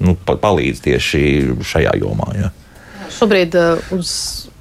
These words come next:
Speaker 2: oktobrī mums ir divsimt divdesmit aktīvi sociālie uzņēmumi, un, kā es minēju iepriekš, tad, eh, jā, šie te darba integrācijas uzņēmumi joprojām ir liela daļa no tiem.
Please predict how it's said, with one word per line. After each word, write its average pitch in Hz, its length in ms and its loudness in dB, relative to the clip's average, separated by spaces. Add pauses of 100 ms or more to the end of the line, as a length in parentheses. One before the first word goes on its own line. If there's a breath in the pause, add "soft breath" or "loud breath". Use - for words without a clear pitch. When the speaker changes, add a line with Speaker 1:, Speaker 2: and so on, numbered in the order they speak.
Speaker 2:
oktobrī 165 1000 2
mums 175 300 0
ir 175 80 0
divsimt 160 480 0
divdesmit 214 720 2
aktīvi 240 480 4
sociālie 196 600 4
uzņēmumi, 185 680 2 (280)
un, 180 280 2 (100)
kā 175 220 4
es 170 140 0
minēju 180 320 4
iepriekš, 175 300 0
tad, 160 200 -2
eh, 160 340 4
jā, 175 220 4
šie 156 180 -6
te 160 60 -6
darba 165 400 2
integrācijas 160 680 0
uzņēmumi 156 320 0
joprojām 156 460 0 (360 loud breath)
ir 190 200 0 (120)
liela 254 420 4
daļa 208 460 2
no 196 180 2
tiem. 208 440 2